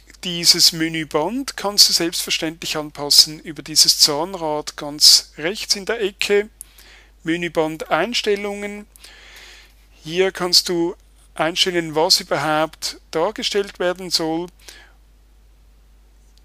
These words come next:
Und in diesem Fall empfehle ich dir noch,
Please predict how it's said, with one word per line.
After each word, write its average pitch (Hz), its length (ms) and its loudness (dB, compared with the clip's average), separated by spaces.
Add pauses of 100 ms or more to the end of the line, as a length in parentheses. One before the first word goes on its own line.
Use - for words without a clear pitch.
(240)
Und 190 600 -4 (200)
in 180 160 -8
diesem 165 380 -2
Fall 156 460 0
empfehle 156 420 -4
ich - 140 -4
dir 151 320 0
noch, 147 260 -6